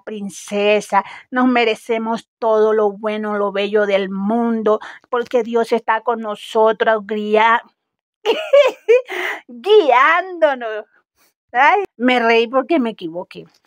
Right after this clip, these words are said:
Guiándonos hacia adelante, abriéndonos camino, llenándonos de ese amor intenso,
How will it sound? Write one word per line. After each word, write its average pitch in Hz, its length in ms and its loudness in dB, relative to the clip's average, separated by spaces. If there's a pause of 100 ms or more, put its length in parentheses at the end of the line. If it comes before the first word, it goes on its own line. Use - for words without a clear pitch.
(160)
Guiándonos 262 1300 2
hacia 226 320 -2
adelante, 233 800 0
abriéndonos 226 800 -2
camino, 226 760 0
llenándonos 233 800 0
de 214 220 0
ese 247 200 -4
amor 226 380 2
intenso, 254 1120 -4